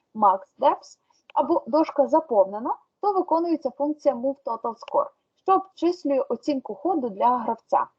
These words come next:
нашого вказаного, і повертається її значення в змінній score. У іншому випадку для дошки board один рекурсивно викликається процедура search, що розглядає всі можливі ходи опонента та повертає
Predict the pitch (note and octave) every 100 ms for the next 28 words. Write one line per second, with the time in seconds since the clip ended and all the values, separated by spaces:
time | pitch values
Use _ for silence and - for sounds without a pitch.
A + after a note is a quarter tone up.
0 | _ G3+ A3+ - G#3+ - E3+ E3+ F#3 F3+
1 | - _ _ _ F4 E4+ A3+ A3+ C4+ D#4+
2 | E4 B3+ G#3 G3 F#3+ C4 D#4+ C4+ A#3+ G#3
3 | B3 D4 _ _ G#3 B3 B3 A#3+ - -
4 | - - - _ _ _ _ _ _ D#4
5 | A#4 - F4+ D#4+ D#4+ E4 D4+ A3+ B3 B3+
6 | D4 D4+ A#3 F#3+ B3+ C#4 G#3+ F3+ F#3+ C4
7 | - D4 D4 D#4+ B4 B4+ F4 D4+ C#4 D4
8 | F4+ F4+ D4 C4 - G3 C#4 D4+ C#4+ -
9 | _ C4 G#3 - - _ _ _ - -
10 | G4 F#4+ B3+ C4+ A#3+ G#3+ G3+ C#4+ D#4 C#4+
11 | - - G4 D#4 A#3 A3 C#4+ C#4+ - F#3
12 | C#4 - - G#3+ A3 A#3+ A3 E3 - _
13 | _ - _ _ _ _ D#4 D#4+ D4+ A#3
14 | - A#3 C#4+